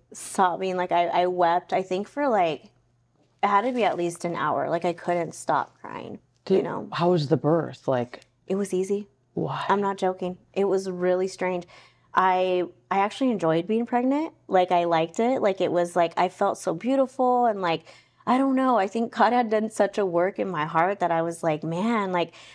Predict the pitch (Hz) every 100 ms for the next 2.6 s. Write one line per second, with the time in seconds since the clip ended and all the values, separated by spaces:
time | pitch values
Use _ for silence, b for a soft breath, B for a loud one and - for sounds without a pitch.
0 | B 185 190 - 202 - - 190 - 202
1 | 202 - _ - 202 220 - 196 190 175
2 | 175 180 180 175 175 165